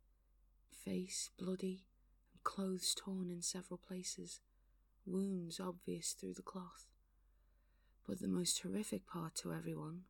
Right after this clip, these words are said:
was the fact that his genitals had been forced down his throat. A part was still visible from his open mouth.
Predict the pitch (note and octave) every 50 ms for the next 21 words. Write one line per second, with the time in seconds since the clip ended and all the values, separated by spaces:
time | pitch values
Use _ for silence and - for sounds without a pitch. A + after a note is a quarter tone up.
0 | - F#3+ F#3 F3 - - F#3 - - G#3 G3 F#3+ - - - G3+ F#3+ - - -
1 | - F#3+ G3+ G3+ F#3+ - - A3 G#3 G3 G3 F#3 - - F3+ E3+ D#3+ D#3+ - -
2 | F#3 F3+ - - F#3 F3 F3+ - - - G3 F#3 F#3 F#3 - - G3 F#3+ F#3+ F#3
3 | F#3+ F#3+ - - - G#3 G3+ F#3+ F#3 F#3 - - - - - - - - - _
4 | _ _ _ _ - - - - - _ _ _ - - F#3 F#3 - - F3 F3
5 | E3 E3+ - - F3+ E3+ E3+ - - - F3+ E3+ D#3+ E3+ F3+ F3 F#3 F3+ - -
6 | E3 D#3 - - - E3 D#3+ E3 E3 - F#3+ F3 E3+ E3+ - - F3 E3+ E3 F3
7 | F3 F3 F3 - - - -